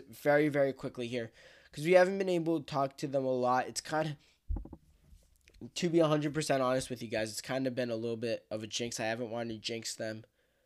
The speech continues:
um, 'cause they were on pace for the best record ever. They have eighty-one points right now as of the January thirty-first. Um, that will change or not depending on Wednesday night's game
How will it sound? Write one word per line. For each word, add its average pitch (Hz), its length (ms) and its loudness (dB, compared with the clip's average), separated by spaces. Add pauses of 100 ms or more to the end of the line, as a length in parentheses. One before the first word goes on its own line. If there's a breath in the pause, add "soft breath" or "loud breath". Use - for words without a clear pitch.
(500)
um, 113 520 0 (320)
'cause 151 140 0
they 170 120 4
were 185 100 6
on 180 120 4
pace 165 220 -4
for - 120 -16
the 135 100 -6
best 143 280 -2
record 135 400 -4 (140)
ever. 117 340 0 (480 soft breath)
They 147 80 2
have 143 220 2
eighty-one 170 520 2
points 135 400 -2
right 113 200 -4
now 104 340 -8 (1500)
as 139 300 6
of 131 300 6 (160)
the 143 100 -4
January 135 640 2
thirty-first. 127 840 -4 (120)
Um, 120 320 -6
that 127 260 -4
will 120 380 -4 (600)
change 143 360 2
or 147 80 4
not 131 300 4
depending 120 420 -4
on 120 200 -4
Wednesday 123 300 -2
night's 127 460 -2
game 120 360 0